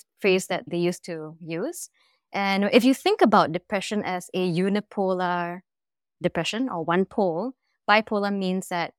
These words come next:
there's some of that as well, the depression, but there's also the highs of mania. And what mania can look like can, at least for me, it kind of showed itself as nights where I did not get any sleep.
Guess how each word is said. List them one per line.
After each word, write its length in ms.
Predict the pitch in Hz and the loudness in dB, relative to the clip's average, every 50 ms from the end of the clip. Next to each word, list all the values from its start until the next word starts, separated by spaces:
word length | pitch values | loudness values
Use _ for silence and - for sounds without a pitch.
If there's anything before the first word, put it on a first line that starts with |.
| _ - | _ -2
there's 420 | 190 185 208 196 - - - - _ - | 2 4 4 4 4 0 -10 -14 _ -2
some 200 | - 302 311 302 | 2 4 6 6
of 140 | 262 185 | 6 4
that 140 | 175 202 196 | 4 2 2
as 160 | 180 170 - | 2 0 -2
well, 340 | 185 190 156 156 170 214 240 170 | -2 -2 -2 -2 -4 -6 -6 -6
the 120 | 160 160 | -6 -6
depression, 500 | 156 - - 160 156 - 240 247 294 262 | -6 -6 -8 -8 -8 -6 -6 -4 -4 -2
but 160 | 180 185 135 151 | -2 -2 -2 -2
there's 140 | 185 180 | -2 -4
also 540 | - - 180 180 180 - 196 180 175 180 - _ _ _ _ - | -2 -2 -2 -2 -2 -4 -4 -4 -4 -4 -6 _ _ _ _ -2
the 100 | - 185 | -2 -2
highs 400 | - - 185 180 175 170 - - | 2 2 2 2 2 0 -2 -4
of 140 | 175 156 - - - | -6 -6 -6 -8 -8
mania. 720 | 180 185 180 175 175 170 170 170 170 165 165 165 160 175 175 - - | -6 -6 -4 -4 -4 -4 -4 -4 -4 -4 -4 -6 -6 -8 -10 -8 -2
And 140 | - 202 196 | 0 4 6
what 140 | 233 - 202 | 6 6 6
mania 420 | 202 202 202 202 208 220 226 226 | 4 2 4 4 4 4 2 2
can 220 | - - 190 175 165 | 0 -2 -4 -4 -4
look 120 | 170 - - | -6 -8 -10
like 260 | 170 160 160 156 - - _ _ _ _ _ _ _ _ _ _ _ _ _ - | -12 -10 -10 -10 -12 -14 _ _ _ _ _ _ _ _ _ _ _ _ _ -8
can, 320 | - 208 190 190 185 185 180 175 175 175 180 190 - | -6 -4 -4 -4 -6 -8 -10 -12 -20 -20 -20 -10 -4
at 120 | - 202 190 | 0 4 4
least 160 | 220 220 - | 4 4 2
for 100 | 208 180 | -2 -4
me, 320 | 180 202 202 185 180 180 _ _ _ _ _ _ _ _ _ _ - | -2 -2 -2 -4 -6 -8 _ _ _ _ _ _ _ _ _ _ -4
it 200 | 208 202 - - _ _ _ _ _ _ _ _ _ - | -2 -2 -2 -4 _ _ _ _ _ _ _ _ _ -2
kind 160 | 277 285 302 | 2 2 4
of 160 | 311 262 - - - _ _ _ _ _ _ _ _ _ _ _ - | 2 2 -2 -8 -20 _ _ _ _ _ _ _ _ _ _ _ -12
showed 280 | - - - 233 220 208 | -2 2 4 4 6 4
itself 420 | 202 - - - 185 180 180 180 _ _ - - - - - | 2 -2 -2 -2 0 0 -2 -4 _ _ -20 -20 -18 -10 -6
as 420 | 180 175 170 165 165 - - - _ _ _ _ _ _ _ - | -6 -6 -6 -6 -8 -10 -14 -16 _ _ _ _ _ _ _ 0
nights 360 | 214 214 208 196 - - - | 4 4 4 4 2 -2 -8
where 300 | - 185 180 180 175 - | -10 -8 -8 -8 -8 -8
I 440 | - 175 175 165 170 165 165 180 180 - | -8 -8 -8 -8 -8 -8 -8 -10 -10 -8
did 100 | - 185 | -8 -6
not 220 | 170 185 185 170 175 | -4 -4 -4 -4 -4
get 100 | 180 156 | -4 -4
any 160 | 165 170 170 | -4 -6 -8
sleep. 380 | - - - 311 320 320 - | -8 -2 2 2 2 2 2